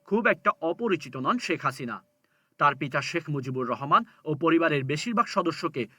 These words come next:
উনিশশো পঁচাত্তর সালে পনেরোই আগস্ট হত্যা করা হয়। এরপর বেশ কয়েক বছর তিনি ভারতে অবস্থান করেন। তারপর উনিশশো একাশি সালে ফিরে আসেন বাংলাদেশে।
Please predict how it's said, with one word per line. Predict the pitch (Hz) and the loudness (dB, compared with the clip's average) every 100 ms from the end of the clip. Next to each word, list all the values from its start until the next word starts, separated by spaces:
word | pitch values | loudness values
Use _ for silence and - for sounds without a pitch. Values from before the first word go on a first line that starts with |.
| _ - | _ -4
উনিশশো | 156 156 151 143 | 0 2 0 -2
পঁচাত্তর | 143 147 208 226 | -2 -2 -4 -2
সালে | 208 156 214 | 0 0 0
পনেরোই | 180 147 143 147 | 0 -2 0 0
আগস্ট | 139 226 - | 0 -2 -4
হত্যা | 151 135 135 | -6 -4 -4
করা | 135 120 | -2 -4
হয়। | 113 98 _ _ _ _ _ _ | -6 -10 _ _ _ _ _ _
এরপর | 196 214 233 | -2 2 2
বেশ | 135 147 240 - | 2 0 0 2
কয়েক | 196 143 | 0 0
বছর | 139 131 226 | -2 -4 -6
তিনি | 226 180 | -4 -2
ভারতে | 147 127 147 147 | 0 2 0 2
অবস্থান | 202 135 131 139 131 | 0 0 -6 -8 -6
করেন। | 131 113 98 _ _ _ _ _ | -6 -6 -10 _ _ _ _ _
তারপর | 151 135 147 | 0 2 0
উনিশশো | 135 135 139 131 | 0 -2 -4 -2
একাশি | 160 135 147 180 | -2 0 -4 -6
সালে | 208 220 | -6 -4
ফিরে | 247 180 151 | -2 0 2
আসেন | 143 - 220 | 2 2 0
বাংলাদেশে। | 160 151 139 123 - | 2 2 0 -4 -6